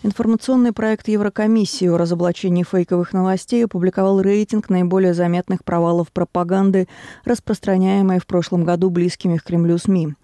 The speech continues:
Первое место было отдано ситуации вокруг отравления оппозиционера Алексея Навального. На втором месте попытки распространять фейковые новости о пандемии коронавируса, в том числе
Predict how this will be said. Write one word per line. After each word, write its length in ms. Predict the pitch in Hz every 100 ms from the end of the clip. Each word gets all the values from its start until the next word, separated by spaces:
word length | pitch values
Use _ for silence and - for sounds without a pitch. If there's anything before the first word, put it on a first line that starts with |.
| - - -
Первое 280 | 247 240 233
место 300 | 220 220 202
было 340 | 185 190 190
отдано 380 | 185 185 180 180
ситуации 560 | 170 180 180 180 - 180
вокруг 320 | 165 180 180
отравления 560 | 165 165 165 180 180 165
оппозиционера 680 | 170 165 - 175 170 170
Алексея 440 | 170 165 - 175 175
Навального. 580 | 175 175 170 165 160
На 100 | 160
втором 300 | 156 170 175
месте 320 | 202 202 - 190
попытки 420 | 175 - - 175
распространять 640 | 170 - 170 - 175 175
фейковые 440 | - 180 - 175 175
новости 520 | 180 170 165 - 170 - - -
о 80 | 196
пандемии 500 | 202 190 185 196 196
коронавируса, 800 | 185 180 185 190 208 185 160 160
в 80 |
том 160 | - 190
числе 480 | - 185 180 185